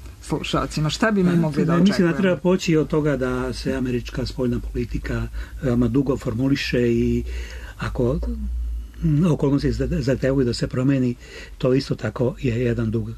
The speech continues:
Speaker 2: proces. Reč je zapravo o osiguravanju, o usaglašavanju svih faktora političkog sistema.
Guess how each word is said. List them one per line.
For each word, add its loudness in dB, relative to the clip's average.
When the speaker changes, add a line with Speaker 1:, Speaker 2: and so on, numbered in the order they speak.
Speaker 2:
proces. -6
Reč -2
je 0
zapravo 2
o 4
osiguravanju, 0
o 2
usaglašavanju 0
svih 0
faktora -2
političkog -4
sistema. -8